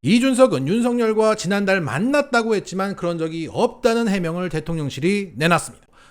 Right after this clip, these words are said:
나토 정상회의에서 귀국하는 윤석열을 마중 나갔던 이준석을 향해서 대통령실은 이렇게 말했습니다. "이 정도 상황까지 되기 전에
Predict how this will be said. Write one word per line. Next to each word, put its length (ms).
나토 400
정상회의에서 1120
귀국하는 540
윤석열을 640
마중 300
나갔던 480
이준석을 600
향해서 680
대통령실은 760
이렇게 600
말했습니다. 440
"이 160
정도 440
상황까지 680
되기 220
전에 300